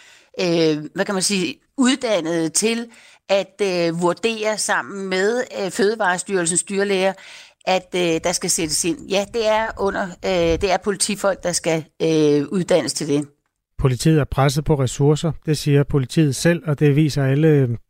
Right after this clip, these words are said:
Speaker 2: øh, så, øh, alle politiske diskussioner jo også. Hvor skal de ekstra politifolk komme fra?
Speaker 1: Ved du hvad, det er s-, <laughs> det vil jeg sige, det er sådan set ikke min opgave at finde ud af, hvor de skal komme fra.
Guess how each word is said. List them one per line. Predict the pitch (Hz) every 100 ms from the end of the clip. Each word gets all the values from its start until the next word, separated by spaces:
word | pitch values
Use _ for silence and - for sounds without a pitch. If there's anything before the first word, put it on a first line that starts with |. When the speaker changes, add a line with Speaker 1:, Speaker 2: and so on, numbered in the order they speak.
| _ 185
Speaker 2:
øh, | 151 135
så, | - 131 123 - 160 202 _ _ 190
øh, | 175 _ - _ _ _ 190
alle | 175 156 170 -
politiske | 151 143 170 -
diskussioner | 147 143 131 165 156
jo | 139 135
også. | 156 - - - _ _
Hvor | 147 170
skal | - 139
de | 170 160
ekstra | - 165
politifolk | 147 127 170 - 151
komme | - 156 180
fra? | 175 127 _ _ _ _ _ _ _ _ _ _
Speaker 1:
Ved | 196
du | 214
hvad, | 196 151 _ -
det | 294
er | 254
s-, | - 196 -
<laughs> | 254
det | 269
vil | 240
jeg | 196
sige, | 226 220 226
det | 262
er |
sådan | 254 226
set | 240
ikke | 233 226
min | 233 220
opgave | 202 208 233 214
at | 202
finde | 208 208
ud |
af, | 208
hvor | 202 196
de | 208
skal | 202 220
komme | 208 185 208
fra. | 214 202 180